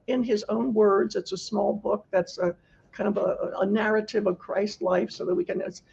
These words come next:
saturate ourselves with, with the way Jesus approached problems. And, and we're trusting that this is not a mistake, this covid nine thing. God has allowed this. God has allowed the recent election and its results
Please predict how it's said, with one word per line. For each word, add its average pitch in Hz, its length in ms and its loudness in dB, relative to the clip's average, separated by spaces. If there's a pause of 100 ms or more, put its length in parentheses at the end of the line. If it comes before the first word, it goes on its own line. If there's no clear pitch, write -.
(120)
saturate 214 680 0
ourselves 208 540 0
with, 180 260 0
with 185 140 -2
the 196 60 -2
way 185 180 4
Jesus 185 460 0
approached - 440 -6
problems. 196 540 -4 (380)
And, 247 200 6
and 233 140 6
we're 208 140 2
trusting 392 640 0
that 233 260 0 (1400)
this 480 180 4
is 214 120 2
not 370 200 4
a 381 40 2
mistake, 339 440 0
this 381 160 2
covid 185 360 2
nine 175 220 0 (100)
thing. 185 320 0
God 311 260 -2
has - 160 -6
allowed 240 420 -2
this. 185 280 2 (260)
God 165 220 4
has 175 120 2
allowed 214 300 4
the 233 80 4
recent 247 340 0
election 330 500 0
and 190 120 2
its 208 180 -2
results - 560 -2